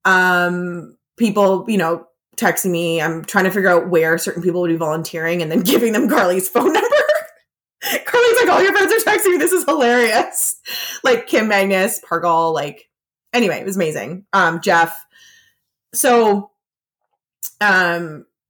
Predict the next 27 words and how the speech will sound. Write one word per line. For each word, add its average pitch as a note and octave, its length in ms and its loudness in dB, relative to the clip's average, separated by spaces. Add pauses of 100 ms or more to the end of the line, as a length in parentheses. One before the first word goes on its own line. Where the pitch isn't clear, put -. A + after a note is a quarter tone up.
(160)
yeah, C4+ 180 2
so A3+ 160 -2
I G#3 240 0 (100)
go A#3 200 2
to A#3+ 120 4
Katie's G3+ 800 -2
room. F3 480 0
I E3 60 -2
split - 240 -2
their G3 160 4
hotel F#3 300 2
room E3+ 260 0
from, E3 160 -4
like, D3 160 -4
the F3 80 0
Wednesday D3+ 1040 -2 (220)
to E3 100 -10
the D#3+ 80 -6
Sunday. C#3 640 -2 (260)
So - 140 0
I F3+ 60 4
leave F#3 480 2
on F3 200 2
Wednesday D#3+ 360 0
after D3+ 220 -2
work. A#3 480 2 (480)
Um, D3 640 -2